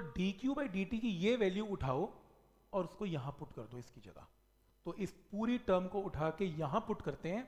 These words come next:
तो आपके पास ये आ जाता है। तो ये term आ गई, यहाँ से डी टी by डी टी एक तरफ, बाकी terms एक तरफ। एक given किसी भी matter के लिए के तो वैसे ही constant था,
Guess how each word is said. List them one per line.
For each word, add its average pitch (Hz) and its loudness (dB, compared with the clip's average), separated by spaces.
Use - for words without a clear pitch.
तो 170 -2
आपके 156 -6
पास 151 -8
ये 143 -4
आ 104 -4
जाता 95 -16
है। - -20
तो 139 -8
ये 139 -2
term 151 -2
आ 151 -4
गई, 165 -4
यहाँ 175 6
से 233 2
डी 175 2
टी 226 2
by 220 6
डी 180 0
टी 208 4
एक 139 2
तरफ, 185 2
बाकी 151 2
terms 185 4
एक 139 -2
तरफ। 220 0
एक 160 -2
given 214 2
किसी 220 0
भी 220 0
matter 160 0
के 185 4
लिए 190 2
के 180 6
तो 190 2
वैसे 147 0
ही - -2
constant 175 -4
था, 180 -4